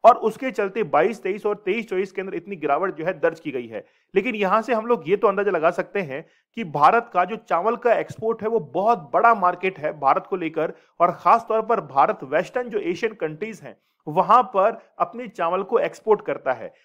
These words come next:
लेकिन क्या नेबरहुड जो थ्रेट है वो भारत के लिए कंसर्न हो सकता है, क्या वाकई में एक सोचने का विषय है?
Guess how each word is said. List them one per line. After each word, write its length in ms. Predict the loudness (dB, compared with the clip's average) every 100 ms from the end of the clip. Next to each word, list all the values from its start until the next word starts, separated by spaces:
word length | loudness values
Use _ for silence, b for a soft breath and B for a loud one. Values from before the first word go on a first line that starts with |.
| _
लेकिन 320 | 0 0 0 -10
क्या 300 | 0 2 2
नेबरहुड 720 | 0 -2 6 6 6 0 -6 _ _ _
जो 100 | -10
थ्रेट 400 | -10 0 0 0
है 160 | -4 -6
वो 120 | -4
भारत 360 | -4 0 0 -2
के 60 | -6
लिए 120 | -8
कंसर्न 500 | -4 -4 -4 -2 -2
हो 180 | -2 -6
सकता 300 | -6 -4 -4
है, 220 | -4 -8 b b 4
क्या 100 | 4
वाकई 400 | 6 2 2 -2
में 120 | -2
एक 80 | -2
सोचने 340 | -4 -4 -2
का 100 | -2
विषय 260 | -2 -2 -4
है? 380 | -4 -12 _